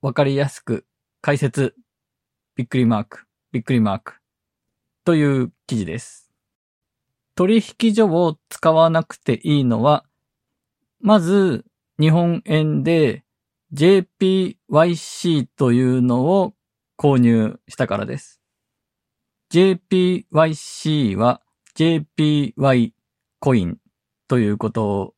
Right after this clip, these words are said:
らしいんですが、一円イコール一ジェーピーワイシーで交換することができる日本初の日本円ステーブルコインだそうです。私もよく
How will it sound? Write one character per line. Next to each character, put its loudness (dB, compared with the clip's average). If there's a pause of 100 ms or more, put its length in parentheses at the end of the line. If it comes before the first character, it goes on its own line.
ら -4
し -4
い 0
ん -4
で -10
す -10
が、 0 (1040)
一 0
円 0 (100)
イ -4
コ 0
ー 2
ル 2 (160)
一 0 (180)
ジ 0
ェ 4
ー -6
ピ 0
ー -6
ワ 2
イ 0
シ -2
ー -4
で 0 (340)
交 0
換 2
す -8
る -2
こ -4
と -2
が 0
で -2
き -2
る -2 (680)
日 2
本 4
初 -4
の 0 (420)
日 4
本 2
円 0 (180)
ス -20
テ 4
ー -2
ブ -2
ル 0
コ 2
イ 4
ン -8 (540)
だ -2
そ -4
う -8
で -8
す。 -20 (680)
私 -2
も 2
よ 0
く -6